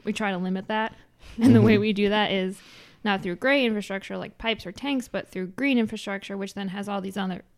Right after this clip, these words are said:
Speaker 1: benefits to help climate change. Evapotranspiration, like,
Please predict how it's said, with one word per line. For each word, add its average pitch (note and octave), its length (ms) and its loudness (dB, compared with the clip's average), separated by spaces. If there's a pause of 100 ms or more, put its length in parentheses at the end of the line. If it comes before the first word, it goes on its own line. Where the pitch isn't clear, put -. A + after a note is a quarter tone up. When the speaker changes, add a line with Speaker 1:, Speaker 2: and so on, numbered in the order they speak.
Speaker 1:
benefits G3+ 600 -4 (460)
to F3 80 -12
help F3+ 240 -4
climate E3+ 320 -10
change. E3+ 480 -14 (1200)
Evapotranspiration, F3+ 1400 -12
like, F3 180 -16